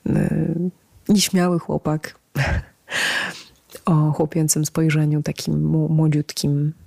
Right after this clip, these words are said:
No, nie pożałujecie. Chyba że jakoś bardzo mocno nie lubicie muzyki elektronicznej, to wtedy, wtedy nie. Ale żeby, e, zachęcić tych, którzy jeszcze nie wiedzą, czy lubią, to fragment, e, e, Paryża, trzynastej dzielnicy od Ronego, ode mnie dzisiaj na koniec.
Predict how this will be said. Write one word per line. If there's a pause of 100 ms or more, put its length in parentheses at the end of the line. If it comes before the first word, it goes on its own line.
(260)
No, (120)
nie
pożałujecie. (320)
Chyba
że
jakoś
bardzo
mocno
nie
lubicie
muzyki
elektronicznej,
to
wtedy,
wtedy
nie.
Ale (680)
żeby,
e,
zachęcić (160)
tych,
którzy
jeszcze
nie
wiedzą,
czy
lubią, (140)
to
fragment,
e, (1200)
e,
Paryża,
trzynastej
dzielnicy
od
Ronego,
ode
mnie
dzisiaj
na
koniec.